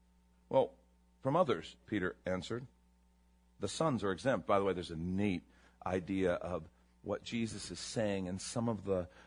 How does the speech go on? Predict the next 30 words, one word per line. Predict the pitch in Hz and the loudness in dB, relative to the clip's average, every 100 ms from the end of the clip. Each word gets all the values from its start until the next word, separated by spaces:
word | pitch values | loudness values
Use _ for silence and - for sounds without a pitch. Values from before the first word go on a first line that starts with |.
| - | -8
the | 95 92 - | -6 -6 0
old | 117 113 | 2 2
requirements | 104 - 123 113 - | 0 0 0 0 -4
of | - | -4
the | |
law | 95 101 110 117 110 95 | -2 2 4 8 8 6
and | 87 104 | 2 -2
the | 92 92 | -4 -4
difference | - 135 - 113 - | -2 0 0 -4 -2
when | 113 | -2
we | 113 | 0
are | 98 | -2
sons, | - - - 147 139 131 117 | -4 -8 0 6 6 6 4
and | 110 107 | 2 0
he's | 104 | -2
bringing, | 92 123 131 120 - - | 0 2 2 0 -6 0
this | 131 - 110 - | 0 0 -8 -6
redemption | 107 110 90 117 180 180 - 127 | 2 2 6 8 8 8 4 2
is | 107 | 2
about | 98 110 110 - | 4 6 6 4
sonship. | - 170 180 165 - 156 117 - - - - | -2 4 6 4 2 2 2 0 -14 -16 -2
We're | 135 | 0
sons | - 190 175 147 | 4 6 8 6
and | 147 113 | 4 8
daughters | 160 160 160 135 113 | 12 12 12 8 4
of | 110 | 0
the | 110 | -2
King, | - 165 127 110 - - | 0 4 4 2 -4 0
not | 120 147 156 - | 8 10 10 6
just | 95 151 151 120 - - - | 4 8 8 8 0 -6 -10